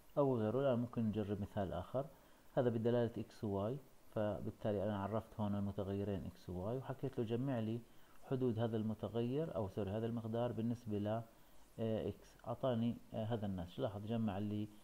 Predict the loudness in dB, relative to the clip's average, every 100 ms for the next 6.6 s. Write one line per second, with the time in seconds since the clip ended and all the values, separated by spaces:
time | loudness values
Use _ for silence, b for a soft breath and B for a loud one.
0 | B -2 2 4 2 0 -6 -6 -2 -2
1 | 0 0 0 -4 -4 -2 0 0 0 0
2 | -2 -6 -8 -8 -8 -6 -4 -2 -2 -2
3 | -2 -2 -4 -2 -2 -2 -4 -4 -8 -14
4 | -16 -16 B B B B -2 2 2 2
5 | 2 2 0 -2 -2 0 -2 B B B
6 | B -2 -2 0 -2